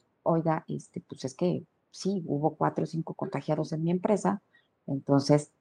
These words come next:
yo sí, este, me contagié en la empresa", y entonces ahí es donde empieza como el vía crucis por parte de, del, del, del patrón, ¿no? ¿Cómo se han defendido algunos casos?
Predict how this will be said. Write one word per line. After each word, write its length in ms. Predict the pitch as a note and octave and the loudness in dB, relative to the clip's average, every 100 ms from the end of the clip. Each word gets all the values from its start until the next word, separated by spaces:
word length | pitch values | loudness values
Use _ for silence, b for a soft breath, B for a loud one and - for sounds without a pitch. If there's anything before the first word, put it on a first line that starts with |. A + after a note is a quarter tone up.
| _ - | _ -8
yo 280 | B2+ E3 D3+ | 8 10 10
sí, 320 | - D3 C#3+ | 6 4 4
este, 280 | C3 - A#2+ | 0 0 -2
me 100 | B2 | 0
contagié 400 | B2 - - D#3+ | 0 0 2 4
en 60 | |
la 40 | E3 | 6
empresa", 300 | E3+ F3+ F3+ | 6 6 6
y 100 | F3 | 6
entonces 200 | E3 C#3 | 4 6
ahí 120 | D3 D3+ | 8 8
es 80 | |
donde 200 | D3 C#3 | 6 4
empieza 380 | C3 - C#3+ D3 | 2 2 2 2
como 200 | - C3+ | 2 2
el 80 | C3 | 4
vía 140 | C3 C3 | 4 4
crucis 500 | D3 D3 D#3 D3 - _ - C#3+ | 2 0 0 -2 -6 _ -2 6
por 200 | C#3+ - | 6 8
parte 380 | C#3+ C#3 D3 C#3 | 6 6 6 4
de, 340 | C#3 A2+ - _ _ - | 4 0 -2 _ _ -6
del, 260 | C3+ B2 - | -2 -2 -2
del, 340 | - C3+ B2 - _ | 0 0 0 -4 _
del 180 | C#3 B2 | 4 4
patrón, 340 | A#2 - A#2 - | 4 2 0 0
¿no? 180 | - G3+ - B C#4+ B B B _ _ _ - - - | -2 -2 -6 B -8 B B B _ _ _ -18 -14 6
¿Cómo 280 | B3 A#3+ A#3+ | 10 12 12
se 120 | A#3+ | 12
han 80 | A3+ | 12
defendido 440 | A3 G#3 G#3 G#3 | 10 10 10 10
algunos 420 | G#3 G#3 G#3 G#3 | 10 10 8 4
casos? 500 | - A3 - A3 - | 2 2 2 -6 -8